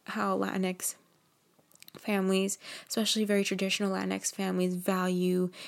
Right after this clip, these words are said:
this idea of religion that has influenced morals. Um, so we got to talking about that, which I thought was super interesting. And then we got to talking about, um, just a lack of education.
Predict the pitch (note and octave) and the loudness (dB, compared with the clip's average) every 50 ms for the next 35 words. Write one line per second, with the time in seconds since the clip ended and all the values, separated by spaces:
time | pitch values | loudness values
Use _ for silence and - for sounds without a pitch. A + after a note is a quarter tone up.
0 | - - - - G#3+ G3+ - - G#3 F#3+ F#3 - G3+ G3 F#3+ F#3 F#3+ F#3+ G3+ - | -18 -16 -6 -2 0 2 2 2 2 0 0 2 2 2 4 2 2 -2 -2 -2
1 | - F#3+ F#3+ F#3 F3+ F#3 - - G3 G#3+ G#3+ G#3+ A3+ A3 G3 G#3+ G#3 G3+ G3 F#3+ | -2 0 0 0 0 -2 -4 -4 -2 0 2 4 4 2 4 2 2 2 2 0
2 | F#3+ G3 - - F#3+ G3 F3+ - - F#3+ F#3+ F#3+ - - B3+ C4 C4 B3+ B3+ A#3+ | 0 -2 -2 0 0 -2 -2 -2 -2 -2 0 0 0 0 2 4 4 4 4 4
3 | A#3 A3+ A3 A3 G#3+ G#3+ G#3 - - - - - - - - - G#3+ G#3 G3+ G3+ | 4 4 4 4 2 0 0 -4 -8 -12 -16 -16 -18 -10 -4 0 2 2 4 4
4 | G3 G3 G3+ - - A3+ A3+ C4+ C#4 - - A#3 A3 G#3 A3+ G#3 G3+ F#3+ G3 - | 2 2 2 2 2 2 2 2 0 0 0 -2 -2 0 2 2 2 0 0 0
5 | G3+ F#3+ F#3+ G3 G3 - G3+ - G3+ G3 - G3+ G3 - - - - G#3+ G3+ - | 0 0 0 -2 -2 -4 -4 -4 -4 -2 -2 -2 -2 2 2 2 2 2 0 0
6 | - G3+ F#3+ F#3+ F#3 - - - - - - A#3+ B3 A#3+ A#3 G#3+ - - G3+ G3 | 0 0 0 0 -2 -6 -14 -14 -16 -4 2 2 4 4 4 4 4 4 4 2
7 | F#3+ G3 - G#3+ G#3 G3+ G3+ G3+ G3 F#3+ F#3 F#3+ F#3+ - G3+ A3 C4 C4 C4+ - | 2 2 2 2 4 4 4 4 4 4 2 2 0 0 0 2 2 4 2 0
8 | - - G#3 G3 - - G3 F#3+ F#3+ G3+ F#3+ F#3 F#3 F#3 F#3 F#3 F#3+ - - - | -2 -4 -6 -4 -2 -2 -2 -2 -2 -2 -2 -2 0 0 0 0 -2 -2 -4 -4
9 | - F#3 F3+ F3+ - - F#3 - G3+ G3+ - - - - - - - - - - | -2 0 0 0 0 0 -2 -4 -6 -10 -14 -16 -20 -20 -20 -20 -20 -20 -20 -10
10 | _ - B3+ - F#4 E4 C#4 A#3+ B3 - C4 - - G#3 G3 G3+ - - F#3+ F#3+ | _ 4 6 8 8 8 8 6 4 0 0 0 0 0 0 -2 -2 0 0 0
11 | - - - - - - | 0 0 -2 -2 -4 -6